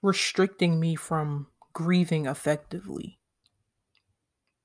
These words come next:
And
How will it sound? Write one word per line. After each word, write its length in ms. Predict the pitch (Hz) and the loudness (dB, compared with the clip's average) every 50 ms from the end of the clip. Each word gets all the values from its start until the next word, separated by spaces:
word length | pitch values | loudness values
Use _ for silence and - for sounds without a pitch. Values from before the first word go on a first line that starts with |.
| _ _ _ _ _ _ _ _ _ _ _ _ _ _ _ _ _ _ _ _ _ _ _ _ _ _ _ _ _ _ _ _ _ _ _ _ _ _ _ _ _ _ _ _ _ _ _ _ - - | _ _ _ _ _ _ _ _ _ _ _ _ _ _ _ _ _ _ _ _ _ _ _ _ _ _ _ _ _ _ _ _ _ _ _ _ _ _ _ _ _ _ _ _ _ _ _ _ 0 4
And 140 | 226 208 | 6 6